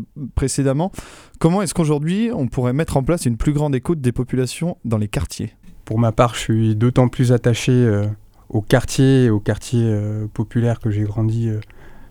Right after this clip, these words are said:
Speaker 2: pas loin de ce, ce studio et que j'ai trente-quatre années, euh, euh, de vie sur le, le quartier de, de Villejean. Euh, je crois qu'il faut être lucide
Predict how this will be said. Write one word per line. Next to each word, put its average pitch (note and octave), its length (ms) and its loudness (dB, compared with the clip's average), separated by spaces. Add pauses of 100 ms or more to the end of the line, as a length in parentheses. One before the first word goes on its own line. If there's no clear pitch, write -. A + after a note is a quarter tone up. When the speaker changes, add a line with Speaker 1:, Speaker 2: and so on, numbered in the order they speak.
(100)
Speaker 2:
pas A2+ 100 2
loin A#2 180 4
de A2+ 60 4
ce, G#2+ 400 0
ce A2 160 -4
studio A2+ 560 0
et A2 60 2
que G#2+ 40 2
j'ai G#2+ 200 0
trente-quatre A2+ 520 -2
années, A#2 300 2
euh, G#2 160 -2 (540)
euh, G#2 100 -4
de G#2+ 140 -2
vie B2+ 220 0
sur A2+ 180 -2
le, G#2+ 340 0
le G#2+ 140 -4
quartier A2+ 320 -6
de, G#2+ 260 -2
de G#2+ 140 -6
Villejean. A#2 440 -2 (600)
Euh, G#2+ 540 -4
je - 100 -8
crois A#2+ 140 0
qu'il B2 160 -2
faut - 100 0
être A#2+ 160 2
lucide C3+ 640 2